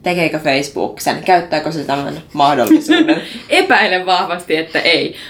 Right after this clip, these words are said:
Speaker 2: Mun, tota, lähtökohtainen myöskin ajatus oli tossa se, että, että miksi ihmisille piti tarjota näin helppo tapa tuoda esille vihaa. Et kun miettii, että okei, se tykkääminen, se on tosi helppoa napata se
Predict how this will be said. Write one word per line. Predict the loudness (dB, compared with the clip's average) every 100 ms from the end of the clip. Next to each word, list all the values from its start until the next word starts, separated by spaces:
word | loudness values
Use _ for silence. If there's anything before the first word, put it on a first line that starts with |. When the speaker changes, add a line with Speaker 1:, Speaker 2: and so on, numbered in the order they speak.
| -2
Speaker 2:
Mun, | 4 6 4 4
tota, | 2 4 4 4 2
lähtökohtainen | -6 -2 2 4 2 0 2 2 2
myöskin | 0 2 2
ajatus | 4 2 0
oli | 0 0
tossa | -2 -2
se, | 0
että, | 0 -2
että | 0
miksi | 2 2 2
ihmisille | 2 2 0
piti | 0 0 2 2
tarjota | 4 4 4 2
näin | 2 2 2
helppo | 2 2 2 0
tapa | 0 2 2 -2 -8 -20 -4
tuoda | 0 2 2
esille | 0 0 0 0 2
vihaa. | 2 2 0 0 0 -6 -14 -12
Et | -6
kun | -2
miettii, | 0 2 2
että | 0 -2
okei, | 2 4 2
se | 2
tykkääminen, | 0 0 0 4 4 2
se | 0
on |
tosi | 0 0 0
helppoa | -2 -4 -6
napata | -4 -6
se | -8